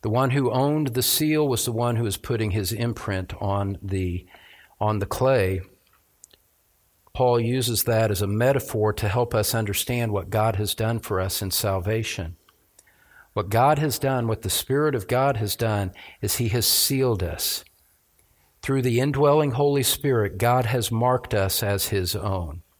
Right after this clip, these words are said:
God has set us apart, and he has marked us by the indwelling Holy Spirit in a way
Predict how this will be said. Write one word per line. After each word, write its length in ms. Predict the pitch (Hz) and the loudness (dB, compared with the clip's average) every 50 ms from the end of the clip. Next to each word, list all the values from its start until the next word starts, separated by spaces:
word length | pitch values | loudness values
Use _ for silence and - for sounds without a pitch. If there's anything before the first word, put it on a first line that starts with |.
| - - - - - - - - - _ - | -20 -20 -20 -20 -20 -20 -20 -20 -18 _ -2
God 300 | 120 113 110 117 120 104 | 0 2 2 2 2 2
has 180 | 95 113 95 | 0 0 0
set 380 | - - - - 143 131 135 131 - | 0 0 2 2 2 2 2 0 0
us 260 | 131 123 123 120 - | 0 0 0 0 0
apart, 680 | - 120 - - - - 110 101 92 85 80 - - - - _ _ _ _ _ _ _ - - - - - - | -2 -4 -6 -8 -4 -2 0 0 0 -2 -4 -8 -12 -20 -20 _ _ _ _ _ _ _ -20 -20 -20 -18 -12 -6
and 100 | - 101 | -2 0
he 100 | 107 117 | 2 2
has 160 | 110 98 - | 2 0 0
marked 460 | 117 110 110 120 131 147 147 147 - | 0 0 2 4 4 2 2 0 -2
us 220 | 123 104 101 98 - | 0 2 2 0 0
by 180 | - 117 110 | 0 0 0
the 200 | 107 98 107 104 | 0 0 -2 -2
indwelling 520 | 110 123 127 117 117 127 127 127 131 127 120 | -2 -2 -2 0 2 2 4 4 2 2 -2
Holy 320 | 101 - 135 127 123 117 | -2 -2 -2 -2 -2 0
Spirit 480 | 107 - - - - 139 135 131 110 98 | -2 -2 -2 -2 -2 0 2 2 2 0
in 140 | 101 98 98 | 0 -2 -2
a 40 | |
way 440 | 95 92 98 101 98 95 95 95 92 | -2 -2 0 0 0 0 0 -2 -4